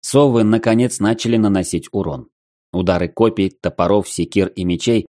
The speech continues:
сыпались на вражеских тяжеловесов со всех сторон. А урон-то приличный. Сердце греет от мысли, что в этом есть и моя заслуга. Темным нужно отдать должное,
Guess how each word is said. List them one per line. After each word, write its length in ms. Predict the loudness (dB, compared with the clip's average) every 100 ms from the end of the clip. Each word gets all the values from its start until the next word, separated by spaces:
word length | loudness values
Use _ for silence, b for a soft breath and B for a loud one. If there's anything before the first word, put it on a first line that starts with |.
| _
сыпались 520 | -2 -2 0 0 0
на 160 | 0 0
вражеских 560 | 2 0 -2 -4 -6 -4
тяжеловесов 760 | -4 0 0 0 -2 -4 -6
со 160 | -4 -6
всех 240 | -4 -8
сторон. 400 | -4 -4 -4 -8 _ _ _ _ _
А 180 | 0 2
урон-то 440 | 4 2 0 0 -4
приличный. 760 | 0 0 0 -2 -2 -4 -4 _ _ _
Сердце 480 | -4 2 2 2 -2
греет 360 | 0 0 0 -2
от 120 | 0
мысли, 400 | 0 0 -2 -4
что 280 | -4 -4 0
в 60 |
этом 240 | -2 -2 -4
есть 340 | -6 -10 -8
и 100 | -2
моя 300 | 0 0 -2
заслуга. 540 | -4 -6 -8 -10 -12 _ _ _ _ _ _ _ _ _ _ _ -2
Темным 520 | 2 4 6 6 4
нужно 320 | 4 2 2
отдать 280 | 2 0 0
должное, 540 | 0 -2 -4 -10 -14